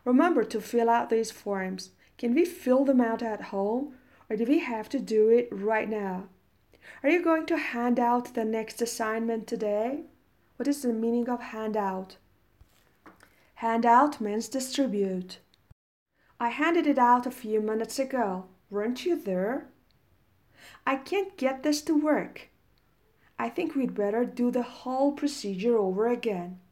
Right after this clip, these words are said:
Do over, do something over means do something again. I can't get this to work. It means I can't do something to let it work. We don't have time to do it over.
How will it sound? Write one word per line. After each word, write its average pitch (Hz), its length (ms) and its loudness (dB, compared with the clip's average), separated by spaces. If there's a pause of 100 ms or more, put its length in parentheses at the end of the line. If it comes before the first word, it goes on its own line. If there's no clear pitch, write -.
(380)
Do 226 260 -4
over, 202 600 -2 (220)
do 226 120 -6
something 214 540 -4
over 196 340 -2
means 202 260 -4
do 208 160 -2
something 202 540 -6
again. 190 360 -4 (1900)
I 214 140 0
can't 311 460 -8
get 196 220 -4
this 247 180 -6
to 294 140 -4
work. 254 500 -4 (240)
It 202 180 -12
means 202 440 -6 (360)
I 196 120 -6
can't 240 640 -6 (200)
do 247 200 -2
something 226 580 -6
to - 140 -6
let 196 240 -2
it 190 160 -6
work. 185 500 -6 (1600)
We 285 80 2
don't 381 220 2
have 294 240 -2
time 247 400 -2
to 240 120 -6
do 240 280 0
it 285 100 2
over. 240 540 0